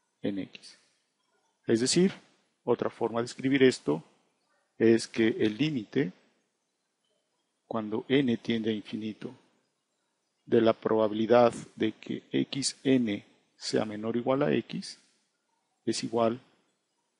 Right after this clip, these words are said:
a la probabilidad de que X sea menor o igual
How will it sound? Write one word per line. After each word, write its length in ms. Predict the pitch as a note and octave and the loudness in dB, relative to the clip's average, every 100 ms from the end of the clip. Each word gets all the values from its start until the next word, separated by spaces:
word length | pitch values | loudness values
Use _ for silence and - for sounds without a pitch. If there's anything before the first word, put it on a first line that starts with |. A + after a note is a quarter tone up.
| - | -6
a 100 | A#2 | -2
la 140 | G#2 | -2
probabilidad 580 | - G#2+ G#2+ G#2 G#2+ A2+ | -4 -6 -4 -2 0 2
de 120 | G#2+ | 0
que 180 | - - - | -4 -12 -2
X 540 | C#3 C#3 A#2+ B2 - - | -2 -2 -8 -10 -12 -12
sea 260 | - A#2+ | -6 -4
menor 380 | G#2+ G#2 G#2 G#2 | -4 -8 -10 -10
o 20 | |
igual 360 | - G2 G2+ | -8 -6 -6